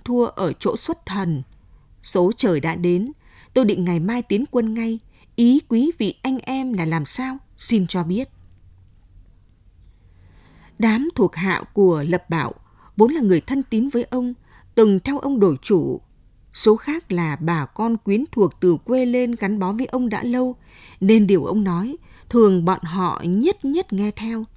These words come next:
ít khi bàn luận. Chiều nay cũng vậy, họ ngồi im chờ Lập bảo cắt cử công việc. Lập quận công cũng quen với cách sai sử của mình như những lần trước. Ông để im lặng một lúc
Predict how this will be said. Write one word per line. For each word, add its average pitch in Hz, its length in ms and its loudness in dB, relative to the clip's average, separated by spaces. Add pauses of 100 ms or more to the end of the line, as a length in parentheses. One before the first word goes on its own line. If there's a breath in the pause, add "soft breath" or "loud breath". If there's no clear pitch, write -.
(220)
ít 370 140 6
khi 262 140 -4
bàn 151 240 -4
luận. 117 160 -8 (840)
Chiều 170 240 2
nay 151 140 -6
cũng 170 220 -8
vậy, 165 220 -4 (520 soft breath)
họ - 140 -4
ngồi 190 220 2
im 214 240 2
chờ 165 380 -2
Lập 165 320 -2
bảo 156 220 -2
cắt - 220 -8
cử 175 200 2
công 196 180 -2
việc. 165 240 -2 (600 soft breath)
Lập 190 280 2
quận 180 180 0
công 208 300 0
cũng 180 240 0
quen 208 380 0
với 170 300 2
cách 277 260 -8
sai 220 360 -2
sử - 180 0
của 170 180 2
mình 156 300 0 (360 soft breath)
như 226 140 6
những 214 240 2
lần 165 180 -2
trước. 285 300 -6 (540 soft breath)
Ông 208 180 4
để 185 80 4
im 202 260 0
lặng 165 200 -2
một 156 180 -4
lúc 311 160 -2